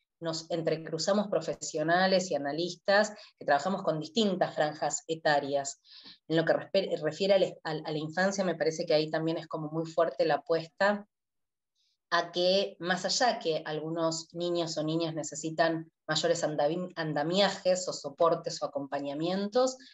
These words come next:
que algo de lo que implica muchas veces la discapacidad que viene asociada a veces a certificados, a diagnósticos, no lo ubique todo eso como un límite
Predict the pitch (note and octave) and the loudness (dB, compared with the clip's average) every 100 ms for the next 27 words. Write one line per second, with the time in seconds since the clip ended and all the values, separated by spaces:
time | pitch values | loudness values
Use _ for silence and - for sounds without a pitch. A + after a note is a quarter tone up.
0 | - - _ _ - F3 G3+ A#3 A3+ G#3+ | -20 -20 _ _ 2 4 6 6 6 4
1 | G3 G#3 G#3 - E3 E3+ B3 A#3+ F#3 E3 | 4 2 0 -2 -8 -2 0 2 2 2
2 | E3 D#3+ D#3+ D#3+ D#3 D3+ D3+ D3 - D3 | -2 -4 -8 -4 -2 -2 -4 -4 -4 0
3 | D3+ D#3+ D#3+ D3 D3 D#3+ D#3+ D3 - E3 | 2 4 2 -4 -4 -4 -6 -8 -2 4
4 | E3 E3 E3+ F3 - _ _ D3+ E3 D#3+ | 6 6 6 2 -4 _ _ 0 0 0
5 | - - D3 D3 C#3 D3 G3 G3 F3+ E3+ | -6 -6 -6 -6 -10 0 4 6 6 6
6 | D#3+ - C#3 C#3+ D3 E3+ G3+ F#3+ - F#3+ | 4 0 -4 -2 -2 2 2 2 -4 -10
7 | F#3 G3 G3+ G3+ _ _ _ _ - G3+ | 0 4 4 0 _ _ _ _ -2 2
8 | A#3+ A#3+ A#3 B3 B3 - A3 A#3+ B3+ - | 4 4 2 0 -2 0 2 2 0 -2
9 | F#3 F#3+ G#3 G3+ - G3+ - D#3+ E3 F#3 | 0 2 0 -2 -4 -6 -4 -2 -2 2
10 | A#3+ C4+ C#4 C4+ C#4+ D#4 | 4 4 4 4 2 2